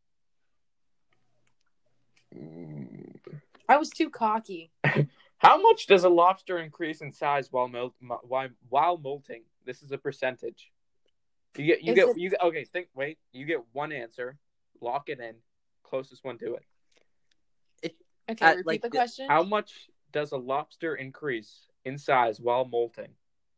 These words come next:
Speaker 2: Uh, fifty percent.
Speaker 3: Well, ooh, wait, does that mean, like, after it has molted, or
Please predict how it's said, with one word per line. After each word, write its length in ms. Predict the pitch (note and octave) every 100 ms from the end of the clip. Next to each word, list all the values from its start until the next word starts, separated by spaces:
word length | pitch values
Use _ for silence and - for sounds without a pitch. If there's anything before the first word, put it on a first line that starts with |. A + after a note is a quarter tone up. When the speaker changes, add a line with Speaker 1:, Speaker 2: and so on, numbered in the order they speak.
| _ _ _ _ _ _ _ _
Speaker 2:
Uh, 420 | F#3 G3 G3 F#3+ F3+ F3+ _ _
fifty 460 | - - G3+ - G#3
percent. 560 | F#3+ F#3 - D3+ C3+ _ _ _ _ _ _ -
Speaker 3:
Well, 340 | C#3+ C3 A#2+ _ _ -
ooh, 140 | F3+ F3+
wait, 180 | B2 - _
does 140 | B2+ C#3
that 160 | D#3
mean, 220 | D#3+ D#3+ E3
like, 240 | C#3 B2 _ _ _ _ _ _ _
after 420 | A#2+ B2+ - C3+ B2+
it 200 | G#2+ A2+
has 300 | C3 A2 -
molted, 540 | G#2+ G#2 - A#2+ B2+ - _ _
or 360 | G#2 G#2+ G#2